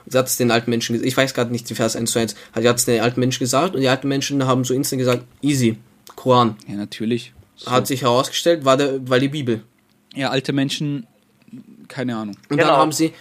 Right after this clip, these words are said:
Speaker 1: und dann haben sie, dann hat sie denen einen schönen Vers gesagt, äh, und, oder halt, sag ich jetzt mal, schönen Vers,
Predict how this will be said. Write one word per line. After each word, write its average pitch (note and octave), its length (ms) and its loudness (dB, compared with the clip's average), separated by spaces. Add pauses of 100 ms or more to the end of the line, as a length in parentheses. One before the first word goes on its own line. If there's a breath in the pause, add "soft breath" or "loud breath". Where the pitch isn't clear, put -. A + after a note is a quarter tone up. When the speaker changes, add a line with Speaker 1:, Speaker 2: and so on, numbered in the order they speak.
(260 loud breath)
Speaker 1:
und C#3+ 120 -2
dann D3+ 160 4
haben D#3+ 160 4
sie, C#3+ 360 0
dann C3+ 340 2
hat C#3+ 160 -2
sie B2+ 280 -2
denen C#3 240 -2
einen B2+ 240 0
schönen F3+ 360 0
Vers A#2 280 0
gesagt, A#2 440 -2 (760 soft breath)
äh, B2 260 4
und, B2 640 0 (420)
oder B2 140 2
halt, B2+ 240 2 (640)
sag A#2 160 0
ich A2+ 60 -2
jetzt A#2 140 -4
mal, A#2 80 -2
schönen A#2+ 300 0
Vers, B2 480 0